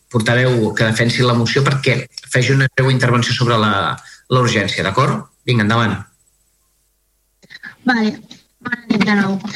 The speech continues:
Speaker 2: Doncs entrem aquesta moció per urgència, ja que estem en un moment clau, eh, per la continuïtat o no de, de la Bressoleta.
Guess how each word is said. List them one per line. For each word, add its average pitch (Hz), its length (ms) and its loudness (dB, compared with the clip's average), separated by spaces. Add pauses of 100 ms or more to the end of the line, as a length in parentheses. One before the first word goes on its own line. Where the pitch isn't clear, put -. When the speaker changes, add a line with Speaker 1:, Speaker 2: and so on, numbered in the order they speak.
(180)
Speaker 2:
Doncs 247 240 2
entrem 247 240 0
aquesta 277 320 0
moció 285 320 0
per 269 160 0
urgència, 262 560 -2
ja 269 160 -2
que 240 80 -2
estem 233 320 -2
en 247 140 2
un 247 80 2
moment 240 240 0 (100)
clau, 254 460 0 (100)
eh, 220 400 2
per 208 160 0
la 214 80 2
continuïtat 214 560 0
o 226 80 0
no 233 80 -2
de, 233 220 0 (180)
de 233 80 2
la 220 140 0
Bressoleta. 233 680 0